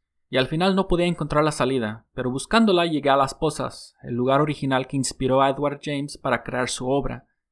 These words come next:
Es una serie de pozas creadas bajo cascadas pequeñas. Ya había demasiada gente adentro de ellas. Me salí y encontré a Boshi durmiendo en el carro.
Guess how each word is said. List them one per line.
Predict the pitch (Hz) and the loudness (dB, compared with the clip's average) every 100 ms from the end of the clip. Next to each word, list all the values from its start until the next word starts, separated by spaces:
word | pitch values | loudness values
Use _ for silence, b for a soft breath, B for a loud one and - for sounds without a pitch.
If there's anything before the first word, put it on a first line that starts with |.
| _ - | _ -4
Es | |
una | 180 190 | -2 0
serie | - 185 | 2 2
de | 175 | 2
pozas | - - 165 170 | 0 0 0 -2
creadas | - 147 139 151 160 147 | -4 -2 -2 -2 -4 -4
bajo | 135 131 | -4 -4
cascadas | - - 135 139 | -8 -6 -4 -4
pequeñas. | - - 131 127 127 - - _ _ _ _ | -6 -4 -2 -2 -6 -14 -20 _ _ _ _
Ya | 151 | -6
había | 151 170 156 | -2 0 0
demasiada | 143 135 - 139 | 0 -2 0 0
gente | 131 139 123 | 0 -4 -2
adentro | 123 120 120 123 | -2 -2 -4 -4
de | 117 | -6
ellas. | 113 120 - - _ _ _ _ _ - | -6 -8 -10 -18 _ _ _ _ _ -12
Me | 139 | -8
salí | - 139 165 208 196 | -6 -4 -2 -2 -2
y | |
encontré | 151 139 131 143 | -4 -2 -4 0
a | 143 | 0
Boshi | 143 143 - | 0 -4 -4
durmiendo | 151 127 120 131 127 | -2 -2 -2 -2 -2
en | 120 | -2
el | 110 | -4
carro. | 123 117 120 - | -6 -8 -8 -14